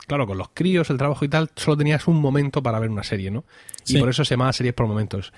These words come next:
Speaker 2: Sí.
Speaker 1: Y, y ahora, <laughs> esto de los momentos, ¿cómo se raciona? Quiero decir, porque esos mismos momentos que tenías para ver una serie,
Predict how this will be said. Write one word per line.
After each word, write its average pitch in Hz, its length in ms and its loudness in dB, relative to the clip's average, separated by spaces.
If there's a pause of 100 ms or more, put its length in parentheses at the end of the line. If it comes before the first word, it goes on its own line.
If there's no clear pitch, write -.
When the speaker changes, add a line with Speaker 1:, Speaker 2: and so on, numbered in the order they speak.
(100)
Speaker 2:
Sí. - 260 -2 (500)
Speaker 1:
Y, 151 100 -2
y 147 40 6
ahora, 165 220 4
<laughs> - 580 2
esto 202 220 4
de 196 40 8
los 180 100 6
momentos, 180 360 4
¿cómo 175 180 4
se 170 120 2
raciona? 160 500 2
Quiero 135 160 0
decir, 147 240 4
porque 131 320 -2 (260)
esos 147 220 2
mismos 170 240 6
momentos 165 340 4
que 170 100 0
tenías 180 480 4 (100)
para 135 160 6
ver 135 80 6
una 156 140 6
serie, 190 340 2